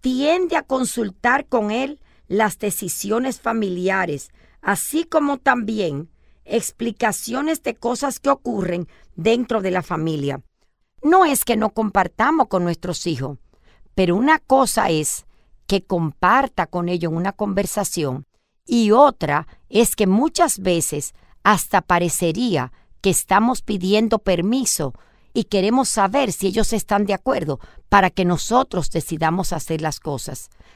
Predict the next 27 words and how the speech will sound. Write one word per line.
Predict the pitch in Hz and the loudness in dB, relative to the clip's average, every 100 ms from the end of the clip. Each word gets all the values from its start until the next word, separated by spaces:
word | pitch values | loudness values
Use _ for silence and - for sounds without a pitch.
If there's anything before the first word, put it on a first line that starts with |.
| - - | -4 0
Recuerda, | 208 202 - 202 208 196 139 - _ _ - | 2 2 0 0 0 -2 -8 -10 _ _ -2
nosotros | 202 202 - 262 277 180 170 | 0 0 4 4 4 0 -6
somos | - 208 208 160 | -4 -2 0 0
los | 175 185 - | -2 -4 -2
padres | - 202 233 180 139 - - - _ _ - | 2 4 4 0 -6 -10 -16 -20 _ _ -12
y | - 277 | -2 0
somos | - - 269 330 311 240 | 0 0 2 2 0 -2
lo | 214 226 | -2 0
que | 233 214 | 2 0
sabemos | - 202 180 180 262 349 370 - | 4 4 4 0 0 0 0 -2
y | 311 294 | -4 -4
creemos | - 233 214 208 247 240 160 156 - - | 0 0 2 0 0 0 -2 -4 -10 -10
saber | - - 226 190 165 220 160 143 - - - - | -2 4 6 6 4 0 0 -2 -10 -20 -20 -8
lo | 208 233 233 | 2 6 6
que | - | 4
más | 190 202 285 - 185 | 2 2 2 0 -4
le | 170 | -4
conviene | - 170 160 180 190 | 0 0 0 0 0
a | |
nuestros | 196 208 240 240 - | 0 0 0 -4 -4
hijos. | 285 - - - - - _ _ _ _ _ _ _ _ _ _ _ - | -4 0 -2 -2 -12 -20 _ _ _ _ _ _ _ _ _ _ _ -2
El | 247 247 | 0 0
padre | - - 269 330 339 285 | -2 2 4 4 2 -2
tiene | - 247 285 339 247 185 | -4 -2 0 0 -2 -2
que | 214 | -4
tomar | 220 208 214 240 | -2 0 2 0
decisiones | 247 - 214 - 202 175 151 151 - | -2 -4 -6 -4 -2 -2 -2 -6 -12